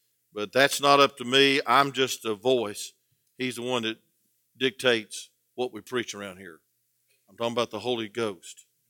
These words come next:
But folks, I want you to know that guidance is very practical from the Word of God. I talked about the providence of God, that evangelist coming in that church on that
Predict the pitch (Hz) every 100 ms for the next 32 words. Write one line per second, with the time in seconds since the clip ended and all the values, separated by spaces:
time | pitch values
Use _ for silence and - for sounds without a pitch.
0 | _ _ _ _ - 107 151 156 151 156
1 | 160 151 151 147 151 156 143 123 123 _
2 | _ _ _ _ 117 156 170 151 131 -
3 | - 113 120 147 139 147 151 135 - 127
4 | 123 123 _ 113 107 120 131 123 131 135
5 | 139 135 - - _ _ _ _ _ 92
6 | - 135 127 131 131 123 - - 156 147
7 | 135 120 120 104 131 139 139 131 120 113
8 | 127 143 131 120 117 - 139 131 131 127
9 | - - 147 139 135 123 120 123 123